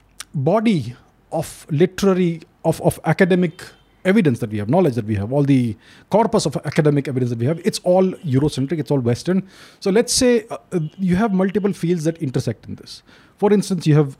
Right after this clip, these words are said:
literature, you have linguistics, you have genetics. Now, it is clear that linguistics and genetics to some extent seem to go hand in hand,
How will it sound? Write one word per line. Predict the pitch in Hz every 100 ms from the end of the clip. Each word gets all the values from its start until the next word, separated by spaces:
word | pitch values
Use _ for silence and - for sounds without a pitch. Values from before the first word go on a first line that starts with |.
| 131
literature, | 120 143 147 175 156 156
you | 147 135
have | 127 120
linguistics, | 110 139 156 202 - - 196 - - _ _ -
you | 120
have | 127
genetics. | 117 196 214 208 - - - - - _
Now, | 151 147
it | 180
is | 220 -
clear | 208 220
that | 202 143
linguistics | 147 180 196 214 -
and | 175
genetics | 156 175 175 -
to | 214
some | - 247 247
extent | 160 - - 202 196 - -
seem | - 185 180
to | 175
go | 139 147
hand | 135 123 123
in | 107
hand, | 117 156